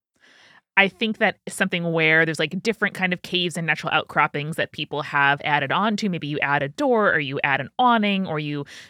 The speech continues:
keep your valuables there. Or not the valuables, but, like, the necessary stuff, like a change of clothes or, you know, bedding and things. And I, I sort of like that you, you know, can claim a nook or a locker almost.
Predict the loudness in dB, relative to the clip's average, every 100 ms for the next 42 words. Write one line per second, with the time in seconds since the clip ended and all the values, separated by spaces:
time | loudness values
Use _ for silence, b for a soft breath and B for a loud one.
0 | -6 -4 -2 0 4 4 2 0 -2 0
1 | 2 4 2 0 b b -10 -2 -2 -2
2 | 0 2 4 2 -4 -4 -4 -4 -2 -2
3 | -2 -4 -2 -2 -2 -2 0 0 0 -2
4 | -2 -6 -8 -6 -2 0 0 0 0 -2
5 | -2 -4 -4 -2 -2 -2 -4 -4 -6 -8
6 | B B B -2 0 0 -2 -2 -4 -2
7 | -6 -6 -6 -4 -4 -4 -6 -6 -6 -6
8 | -6 -6 -8 -10 -12 -8 -6 -4 -4 -2
9 | 0 -2 -2 -4 -2 0 -2 -2 -2 -2
10 | -2 -4 -6 -6 -6